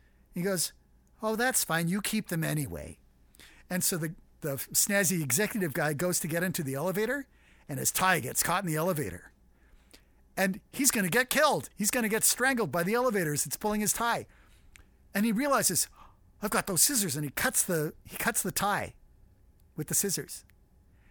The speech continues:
And then he goes running back to the old man and goes, "Hey, old man, tell me what I need next." <laughs> And, of course, it doesn't end well because he demands the old man give him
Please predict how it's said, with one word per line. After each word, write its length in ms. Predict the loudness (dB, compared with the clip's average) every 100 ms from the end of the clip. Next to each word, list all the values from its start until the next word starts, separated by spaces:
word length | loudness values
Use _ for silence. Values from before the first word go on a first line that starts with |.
| -20 -20 -18 -4
And 100 | 0
then 60 | 2
he 80 |
goes 200 | 2 2
running 280 | 2 0 2
back 200 | 2 0
to 80 | 0
the 100 | 0
old 140 | 0 0
man 120 | 0
and 60 | 0
goes, 200 | -2 -6 -12 _ 0
"Hey, 120 | 2
old 160 | 4 4
man, 320 | 4 2 -2 -14 -20 -2
tell 180 | 2 4
me 120 | 2
what 160 | 2 4
I 60 |
need 240 | 4 2 2
next." 420 | 0 0 -2 -4 -14 _ -20 -18
<laughs> 80 | -16 -16 -20 -20 -20 _ -20 -20 -20 -20 -20 -20 -20 -20 -20 -20 -20 -20 -2
And, 380 | 2 2 0 -4 -6
of 120 | -6
course, 240 | -2 0 0
it 140 | 0
doesn't 320 | 0 2 0
end 240 | 0 0 0
well 180 | -2
because 380 | -4 -2 -2 0
he 120 | -2
demands 520 | -2 -2 0 0 0 0
the 140 | 0
old 160 | -2 -2
man 300 | -2 -2 -2
give 240 | -2 -4
him 320 | -2 -4 -6